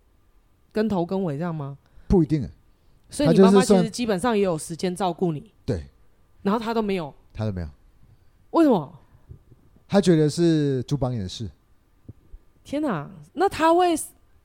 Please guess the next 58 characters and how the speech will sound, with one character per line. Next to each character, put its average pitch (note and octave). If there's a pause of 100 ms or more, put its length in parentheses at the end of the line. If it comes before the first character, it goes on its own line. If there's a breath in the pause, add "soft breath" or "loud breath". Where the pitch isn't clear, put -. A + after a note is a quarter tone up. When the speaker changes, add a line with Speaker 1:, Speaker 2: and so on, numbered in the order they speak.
(200)
Speaker 1:
嘘 C#4+
寒 A#3+
问 C4+
暖 D#3
吗？ D3
Speaker 2:
会 E3+
啊， C#3+ (120)
对 G#3
我 A2
会， A#2 (1400)
对 D3+
朱 C3+
榜 B2
眼 G#2+
不 F2+
会。 F2 (220)
Speaker 1:
那 F#4+
我 D4+
问 F#4+
你 C#4+
哦， A3+
他 D4
明 D#4+
明 C4+
知 A#3+
道 D4+ (640 soft breath)
朱 -
榜 A3+
眼 A3
他 G3
可 F#3+
能 E3
要 F#3
去 G#3
载 G#3
小 D#3
孩， C#3+
这 A3
个 A#3+
时 G#3+
间 G#3
来 F#3
不 F#3
及 F3
煮 D#3+
饭， F#3
他 F#3+
不 F3+
会 F#3+
想 F3+
说 F3+
帮 F3
你 E3+
们 D#3
煮 -
一 D3+
下？ D3 (1080)
Speaker 2:
那 G3+